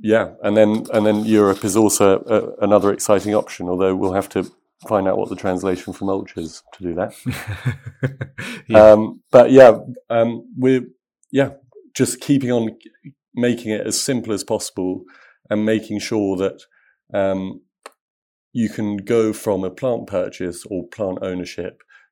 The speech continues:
Speaker 1: to just very straightforward information in the palm of your hand or on a nice dashboard on the internet.
Speaker 2: Mm, brilliant.
Speaker 1: Uh, everyone's very keen on re-, plastic reduction, and, and we think long term, um,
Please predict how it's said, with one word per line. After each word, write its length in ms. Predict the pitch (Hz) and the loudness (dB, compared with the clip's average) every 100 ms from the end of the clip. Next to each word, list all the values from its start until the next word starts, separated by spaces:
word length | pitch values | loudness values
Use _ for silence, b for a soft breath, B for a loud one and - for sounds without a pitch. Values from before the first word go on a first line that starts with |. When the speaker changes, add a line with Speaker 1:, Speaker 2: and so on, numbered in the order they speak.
| b | b
Speaker 1:
to 140 | - 90 | -12 -10
just 400 | - 90 - - - | -8 -10 -12 -18 -18
very 360 | 101 107 104 101 | -6 -2 0 -2
straightforward 580 | - 98 92 - 90 | -6 -8 -8 -8 -6
information 840 | 87 87 - 90 87 - 87 87 90 - | -6 -10 -10 -10 -10 -12 -12 -12 -12 -12
in 80 | |
the 60 | 92 | -10
palm 280 | - 98 90 | -8 -6 -6
of 100 | 85 | -8
your 140 | 87 | -10
hand 320 | 92 90 85 | -6 -6 -6
or 200 | 87 87 | -6 -6
on 80 | 87 | -6
a 60 | 87 _ _ | -8 _ _
nice 340 | 104 90 87 | -8 -6 -6
dashboard 560 | - 98 85 - 90 85 | -10 -8 -10 -10 -10 -8
on 280 | 87 87 - _ b | -8 -10 -14 _ b
the 120 | 90 90 | -8 -8
internet. 440 | 85 - 90 - | -8 -12 -14 -14
Speaker 2:
Mm, 260 | 113 101 92 _ _ | -14 -14 -16 _ _
brilliant. 360 | - 104 92 - _ _ - | -14 -10 -10 -14 _ _ -12
Speaker 1:
Uh, 140 | 98 | -10
everyone's 500 | 120 107 110 101 - | -8 -6 -4 -6 -10
very 260 | - 107 98 | -2 -2 -2
keen 280 | - 101 92 | -4 -6 -4
on 260 | 92 92 - b b b b | -4 -6 -10 b b b b
re-, 200 | 98 - - | -10 -10 -8
plastic 340 | 107 101 - - | -6 -6 -8 -8
reduction, 520 | 92 95 - - 90 | -6 -4 -6 -10 -10
and, 180 | 90 92 | -8 -10
and 180 | 107 98 | -10 -6
we 100 | 104 | -4
think 320 | 95 101 92 - _ _ - | -4 -8 -8 -12 _ _ -6
long 320 | 113 107 98 | -2 -2 -2
term, 300 | - 90 85 90 - B B B B B - | -4 -4 -4 -8 -10 B B B B B -6
um, 520 | 92 92 90 90 | -2 -2 -4 -8